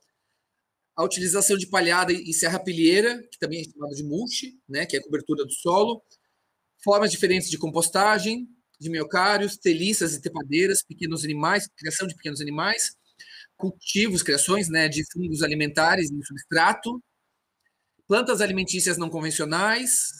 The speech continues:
que podem ser cultivadas ou colhidas no, no seu jardim, cultivo de frutíferas pequenas, principalmente, utilização de círculo de bananeira pra tratamento das águas da sua casa,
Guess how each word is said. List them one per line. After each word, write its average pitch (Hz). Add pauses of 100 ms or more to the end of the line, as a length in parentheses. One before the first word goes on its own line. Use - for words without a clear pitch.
(220)
que -
podem 160
ser 160 (100)
cultivadas 175
ou 165 (500)
colhidas 170
no, 139
no 156
seu 156
jardim, 156 (1400)
cultivo 202
de 190
frutíferas 196
pequenas, 202
principalmente, 170 (600)
utilização 185
de 180
círculo 214
de 165
bananeira 175
pra 160
tratamento 165
das 143
águas 151
da 139
sua 139
casa, 220